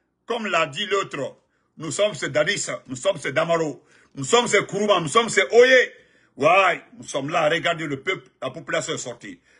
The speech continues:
L'argent des contrées que vous êtes en train d'utiliser. Restez sans donner l'argent à la forêt. Réellement, restez sans distribuer des billets avant votre arrivée. Vous allez voir si quelqu'un ne va pas sortir.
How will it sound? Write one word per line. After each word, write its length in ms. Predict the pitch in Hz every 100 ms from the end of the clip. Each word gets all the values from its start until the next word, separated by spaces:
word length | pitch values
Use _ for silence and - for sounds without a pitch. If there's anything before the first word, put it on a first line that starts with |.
| _ -
L'argent 460 | 143 160 143 160
des 240 | 143 120 107
contrées 520 | 131 120 123 127 110
que 60 | 104
vous 140 | 90
êtes 140 | 101 98
en 80 |
train 180 | 98 113
d'utiliser. 640 | 101 85 - - - 80 - _ _ _ _ _ _ _ _ _ _ -
Restez 520 | 117 135 165 - 175
sans 260 | - 190 175
donner 400 | 135 113 143 143
l'argent 280 | 127 120 127
à 40 |
la 100 | 107
forêt. 400 | - 120 123 104 _ _ _
Réellement, 460 | 123 160 170 165 156
restez 360 | 135 143 - 151
sans 260 | - 160
distribuer 580 | 117 117 127 - 117 123
des 100 | 104
billets 220 | - 120
avant 280 | 104 101 120
votre 280 | 107 104 -
arrivée. 380 | - - 78 - _ _ _ _ _ _ _ _ _ _ _ _ _ _ _ _ _ _ _ _ _
Vous 120 | -
allez 180 | 113 120
voir 260 | 113 104 95
si 280 | - 117 -
quelqu'un 360 | 139 - 98
ne 120 | 90
va 160 | 82 -
pas 160 | - -
sortir. 380 | - - -